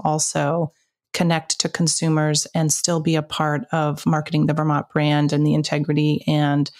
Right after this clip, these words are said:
the high value of the products that are produced in this state. So that's pretty exciting, and we'll see how that goes. Um, we're really encouraging people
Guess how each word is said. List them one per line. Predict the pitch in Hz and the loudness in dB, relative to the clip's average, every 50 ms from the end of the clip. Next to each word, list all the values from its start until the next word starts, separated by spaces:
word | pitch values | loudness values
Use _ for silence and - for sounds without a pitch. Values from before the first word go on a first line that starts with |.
| - _ - | -20 _ -4
the | 165 151 | -4 -2
high | - 156 156 151 | 0 0 0 0
value | 156 147 147 147 147 151 151 151 151 - | 0 0 0 0 2 2 2 2 2 0
of | 151 151 151 160 | -2 -2 -2 -4
the | - | -4
products | - - 156 151 151 147 - - | -4 -2 -2 -2 -2 -2 -4 -4
that | - 160 | -2 -2
are | 156 | -2
produced | 151 - 156 151 156 151 - - | -2 -2 -2 0 0 -2 -2 -2
in | 165 156 | 0 0
this | 151 - - | 0 0 -2
state. | - - - - - - - - - - - | -2 -2 -2 -2 -4 -6 -12 -18 -18 -8 -4
So | - - | -2 0
that's | 190 202 220 - | 0 0 0 -2
pretty | - - 220 185 | -2 0 0 0
exciting, | 165 151 - - 160 160 156 170 151 151 | 0 0 0 0 0 0 0 2 2 2
and | 151 | 2
we'll | 156 156 | 2 2
see | - - - - 175 170 165 165 160 - _ - - - - - - | 0 0 0 0 2 2 2 0 -2 -6 _ -20 -20 -20 -20 -6 -2
how | - 180 | 0 0
that | 175 165 160 | 0 0 0
goes. | - 170 170 151 165 - - - - - _ _ _ - - - - - - - - | 0 0 0 0 0 0 -2 -4 -6 -8 _ _ _ -20 -20 -20 -20 -20 -20 -6 -2
Um, | 185 180 175 170 170 170 175 175 _ _ _ _ _ _ _ - | 0 0 2 2 2 0 0 -2 _ _ _ _ _ _ _ -2
we're | 208 208 208 | 0 2 2
really | 226 226 226 226 226 | 2 4 4 4 2
encouraging | 220 214 - - - 214 214 202 - 208 202 185 | 2 0 0 0 0 0 0 0 0 0 -2 -2
people | 180 - - 196 190 - 190 185 180 180 180 156 160 185 - | -2 -2 -2 -2 -2 0 0 0 2 2 2 2 0 -2 -4